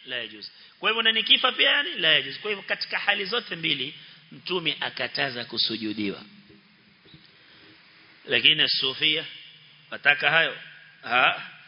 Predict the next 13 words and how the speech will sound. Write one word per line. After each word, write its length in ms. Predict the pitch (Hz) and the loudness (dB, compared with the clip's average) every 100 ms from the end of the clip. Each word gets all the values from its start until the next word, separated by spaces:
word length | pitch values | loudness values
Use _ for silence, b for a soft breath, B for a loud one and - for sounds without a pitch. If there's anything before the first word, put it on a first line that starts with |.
| - - | -20 -14
Hata 220 | - 151 143 | -2 0 2
kwamba 260 | 156 165 | 4 6
wewe 220 | 185 208 | 8 6
hauna 460 | 170 180 185 175 175 | 4 2 0 2 2
adabu. 480 | 170 190 196 156 120 - - - - | 2 2 2 0 -8 -18 -20 -20 -4
Kwa 140 | 160 | 2
nini 220 | 175 220 202 | 4 4 2
watukataza 680 | 180 170 165 190 190 175 | -4 0 2 4 4 2
sisi 260 | 190 180 175 | -2 -6 -10
kusujudia 600 | 185 165 156 160 180 165 | -10 -10 -8 -6 -2 -2
kaburi 280 | 160 156 151 | -2 0 -2
ya 60 | |
Mtume? 320 | 147 175 175 | -2 -6 -10